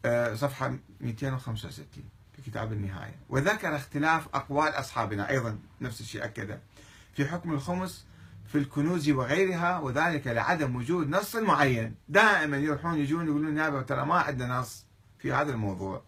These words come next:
وقال: "لو أن إنسانا استعمل الاحتياط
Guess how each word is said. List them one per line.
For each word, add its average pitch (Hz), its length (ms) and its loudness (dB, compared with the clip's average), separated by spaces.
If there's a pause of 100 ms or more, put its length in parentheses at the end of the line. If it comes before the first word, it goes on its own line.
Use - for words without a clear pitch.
(2000)
وقال: 151 640 2
"لو 143 120 6
أن 214 260 0
إنسانا 170 720 -2 (240)
استعمل 180 420 -2
الاحتياط 143 840 -2